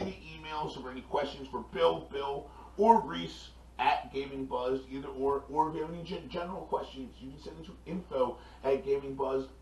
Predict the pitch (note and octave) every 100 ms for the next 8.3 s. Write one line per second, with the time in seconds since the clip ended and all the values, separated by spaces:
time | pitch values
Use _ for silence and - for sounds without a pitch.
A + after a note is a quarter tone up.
0 | B2+ C3 - C3+ B2+ A#2+ G2+ A2 A2 -
1 | - - - - C3 C3+ B2+ - B2+ D#3+
2 | D#3+ D#3+ D#3 C#3+ C#3 - C3+ C3+ C3+ C#3+
3 | C#3+ - C3+ C3 C3 B2+ C3 - - -
4 | - C#3+ C#3+ C#3+ C#3+ G3+ - - - -
5 | C#3+ C3 - - - - - - - -
6 | - - - - - - F3 - - -
7 | - - - - - - G3 C#4 C#4+ D4+
8 | B3+ F3 G3